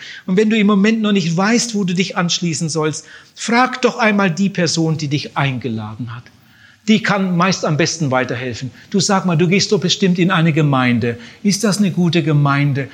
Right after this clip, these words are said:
Sind da bekehrte Leute? Spricht man da über Bekehrung? Wo ist denn das? Darf ich mal mitkommen? Und vielleicht ist das dann der nächste Schritt.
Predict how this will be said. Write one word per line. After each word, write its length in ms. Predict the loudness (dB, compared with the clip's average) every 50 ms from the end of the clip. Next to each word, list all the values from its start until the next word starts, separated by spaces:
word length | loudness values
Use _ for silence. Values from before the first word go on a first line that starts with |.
| -16 -16 -12
Sind 320 | -4 0 2 2 4 4
da 100 | 2 2
bekehrte 540 | 0 0 -2 0 0 2 2 2 2 0 0
Leute? 400 | 0 2 2 2 0 0 0 0
Spricht 380 | -2 -2 0 -2 -2 0 0
man 160 | 0 0 0 0
da 120 | -2 0
über 160 | 0 0 2 2
Bekehrung? 680 | 0 0 -2 -2 -2 0 0 0 0 -2 -2 -4 -6 -10 -14 -14 -8
Wo 120 | -6 -4 -2
ist 140 | -2 0
denn 140 | 0 0 0
das? 360 | 0 -2 -2 -4 -6 -8 -10 -12 -20 -20 -14 _
Darf 200 | -2 0 0 0
ich 80 | 2 2
mal 160 | 2 4 4
mitkommen? 600 | 4 2 2 0 -2 -2 -2 0 0 0 -2 -4 -8 -4 -2
Und 120 | -2 -2
vielleicht 340 | 0 2 2 2 2 0 0
ist 240 | -4 -4 -4 -4 -4
das 220 | -4 -4 -2 -2
dann 380 | -2 -2 0 0 -2 -2 -4 -8 -2
der 120 | 0 2 4
nächste 400 | 4 4 2 2 0 -2 -2 -2
Schritt. 480 | -2 0 0 0 0 0 -4 -8 -10